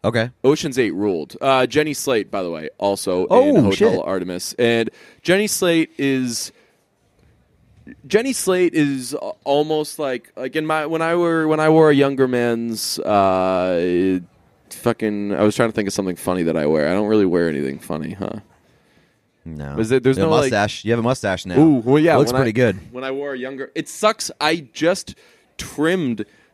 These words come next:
Speaker 2: the mustache a week ago, and then I was shaving yesterday,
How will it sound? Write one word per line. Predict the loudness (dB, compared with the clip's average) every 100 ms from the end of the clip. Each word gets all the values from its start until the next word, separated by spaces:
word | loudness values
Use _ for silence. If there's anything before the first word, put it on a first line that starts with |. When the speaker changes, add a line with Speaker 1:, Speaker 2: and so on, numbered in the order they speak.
| -2
Speaker 2:
the |
mustache | 0 2 0 0 -2 -2 -6 -2
a | 2
week | 6 6 4
ago, | -2 -6 -4 -6 -6
and | -6 -4
then | -2 0 0
I | 2
was | 2
shaving | 2 0 0 0
yesterday, | -2 -4 0 2 2 0